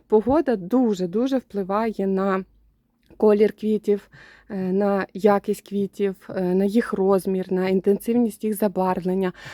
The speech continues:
на тривалість взагалі цвітіння. Ось я ж недавно показувала, так, це Chic Grand Prix. Ось так ось. Бачите, ще навіть і не встиг відкритись, уже засихає. Засихає так ось,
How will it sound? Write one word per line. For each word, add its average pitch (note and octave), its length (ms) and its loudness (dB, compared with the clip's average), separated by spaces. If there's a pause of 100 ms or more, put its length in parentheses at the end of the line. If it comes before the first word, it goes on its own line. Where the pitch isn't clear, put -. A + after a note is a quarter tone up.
(120)
на G3 100 2
тривалість G3 640 2
взагалі F#3+ 360 -2
цвітіння. F3+ 680 -2 (300)
Ось G#3+ 200 0
я A3 60 4
ж - 260 -8
недавно G#3 460 2
показувала, G#3+ 640 -2
так, G#3 300 -6
це F#3 220 -6
Chic - 360 -2
Grand F#3+ 240 0
Prix. - 460 -6 (960)
Ось G#3+ 160 -6
так A3 360 -4
ось. - 200 -18 (720)
Бачите, G3+ 400 -6
ще - 200 -4
навіть G#3+ 300 -2
і G#3+ 40 -4
не G#3 100 -2
встиг - 320 -6
відкритись, A3 560 -6
уже F#3+ 180 -4
засихає. F3 720 -10 (800)
Засихає F#3+ 480 -4
так F3+ 220 -10
ось, F3 180 -12